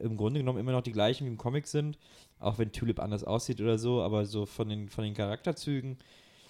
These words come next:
finde ich die doch wiedererkennbar und relativ ähnlich und das, ich mag das einfach mit denen irgendwie mir so Erlebnis und Abenteuer anzugucken. Deswegen gefällt mir die Serie auch.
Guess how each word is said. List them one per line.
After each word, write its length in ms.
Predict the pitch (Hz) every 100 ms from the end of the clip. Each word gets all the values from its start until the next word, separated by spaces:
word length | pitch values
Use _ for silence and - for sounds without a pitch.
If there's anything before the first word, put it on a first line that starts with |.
| -
finde 200 | - 143
ich 60 | 127
die 160 | - 110 _ -
doch 260 | 120 135 127
wiedererkennbar 720 | 156 143 127 139 143 139 127
und 240 | 117 117
relativ 260 | 127 135 120
ähnlich 600 | - 110 147 143 135 -
und 160 | 117 117
das, 280 | 113 - -
ich 140 | 101
mag 220 | 110 101 -
das 100 | 120
einfach 240 | 104 110
mit 220 | 107 104
denen 280 | 104 110 123
irgendwie 280 | 82 110 107
mir 180 | 107 101
so 380 | 104 104 104 - - - - _ -
Erlebnis 440 | 107 110 117 131
und 120 | 120 73
Abenteuer 400 | 95 123 117 76
anzugucken. 440 | 98 - 98 101
Deswegen 240 | 101 120
gefällt 220 | 110 110 113
mir 60 |
die 80 | 110
Serie 360 | 101 101 117 80
auch. 160 | 92